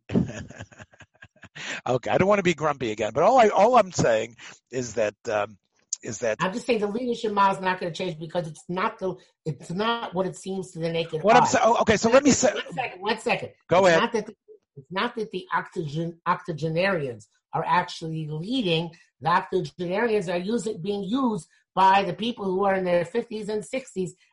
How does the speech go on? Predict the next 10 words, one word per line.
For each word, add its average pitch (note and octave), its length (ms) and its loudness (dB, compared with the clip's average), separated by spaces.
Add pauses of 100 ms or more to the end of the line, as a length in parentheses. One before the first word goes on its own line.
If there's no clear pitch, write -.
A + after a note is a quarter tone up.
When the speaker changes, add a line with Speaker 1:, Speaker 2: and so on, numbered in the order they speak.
Speaker 2:
and D3+ 140 -6
not F#3 140 -4 (140)
Askanim G3 600 -4
as D#3+ 180 -4
much F#3 280 -4
as D#3 80 -10
Rosh F#3 260 -4
Yeshiva A3 600 0 (320)
in F#3 100 -4
order A3 420 2